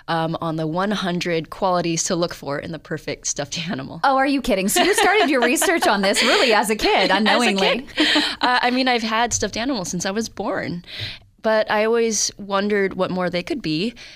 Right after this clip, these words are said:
Speaker 1: And, um, finally came up with the idea for Animoodles, which, uh, look like a regular stuffed animal.
Speaker 2: Mm-hmm.
Speaker 1: Uh, when it sits down there or when it's crawling on all fours, it looks like a regular stuffed animal.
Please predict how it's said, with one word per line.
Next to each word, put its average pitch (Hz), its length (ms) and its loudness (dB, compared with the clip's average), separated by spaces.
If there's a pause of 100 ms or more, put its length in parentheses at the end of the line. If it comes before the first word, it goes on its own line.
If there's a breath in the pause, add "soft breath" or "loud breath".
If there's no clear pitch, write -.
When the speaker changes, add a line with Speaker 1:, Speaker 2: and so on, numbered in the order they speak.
(220 loud breath)
Speaker 1:
And, 180 680 -4 (340 loud breath)
um, 180 340 -4
finally 185 420 -6
came 185 260 -4
up 180 160 -4
with 180 160 -4
the 175 140 -4
idea 175 320 -4
for 180 200 -8
Animoodles, 190 920 -2
which, 170 480 -2 (300 loud breath)
uh, 175 240 -2
look 180 440 -4
like 175 460 -2
a 185 80 -2
regular 160 640 -2
stuffed - 400 -4
animal. 165 560 -4 (220)
Speaker 2:
Mm-hmm. 202 120 -4
Speaker 1:
Uh, 170 160 -4
when 170 160 -2
it 170 120 -6
sits - 340 -4
down 185 380 0
there 156 320 -4 (260 loud breath)
or 170 80 0
when 165 160 -2
it's - 300 -6
crawling 185 360 -2
on 165 120 0
all 196 140 0
fours, 151 340 -4 (280 loud breath)
it 202 140 -4
looks 202 300 -2
like 247 120 -2
a 247 60 -2
regular 165 400 -4
stuffed 185 320 -4
animal. 175 460 -2